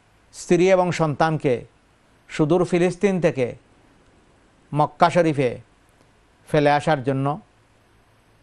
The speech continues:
তিনি সেই পরীক্ষা উত্তীর্ণ হলেন, আল্লাহর হুকুমে সেখানে রেখে আসলেন। তৃতীয় পরীক্ষা হলো সন্তান যখন একটু ফুটফুটে, একটু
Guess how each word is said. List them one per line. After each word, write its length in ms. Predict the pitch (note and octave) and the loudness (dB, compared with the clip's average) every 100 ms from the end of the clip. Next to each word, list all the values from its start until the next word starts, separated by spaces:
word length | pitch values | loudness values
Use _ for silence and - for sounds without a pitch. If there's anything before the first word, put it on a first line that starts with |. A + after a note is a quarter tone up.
| _ | _
তিনি 240 | E3+ E3+ E3+ | -2 0 0
সেই 200 | F3 D#3+ | 0 2
পরীক্ষা 420 | G#3 G3+ G3+ F#3 | 2 0 4 4
উত্তীর্ণ 360 | E3+ E3+ D#3+ | 4 -2 0
হলেন, 400 | D3+ D3 C#3 B2+ C#3+ _ _ _ - | 2 2 0 -4 -12 _ _ _ -8
আল্লাহর 300 | C#3+ D3 D3+ | -2 2 2
হুকুমে 300 | C#3 D#3 D#3 | 0 -2 -4
সেখানে 340 | - C#3+ D3+ C#3 | -4 -4 -2 -2
রেখে 220 | C3+ C#3+ | 0 -2
আসলেন। 420 | B2 - B2+ B2+ - _ _ _ _ _ _ _ _ _ _ | -2 -4 -4 -6 -18 _ _ _ _ _ _ _ _ _ _
তৃতীয় 320 | - E3 G3 F#3 | -4 0 2 2
পরীক্ষা 400 | F#3 F3+ F#3+ D#3+ | 2 0 2 2
হলো 340 | D#3+ D#3 D#3 - _ _ _ _ _ _ _ | 4 2 -2 -12 _ _ _ _ _ _ _
সন্তান 480 | - D3+ C#3 E3+ E3 | -2 -2 2 2 2
যখন 200 | E3+ F3 | 0 0
একটু 240 | D#3 D#3+ | -2 -4
ফুটফুটে, 680 | C#3 D3 - F3 F3 B2+ - _ _ _ _ _ _ _ _ _ _ _ F3 | -4 -6 -4 0 0 -2 -8 _ _ _ _ _ _ _ _ _ _ _ 0
একটু 500 | E3+ - F3+ D#3 | 0 2 2 0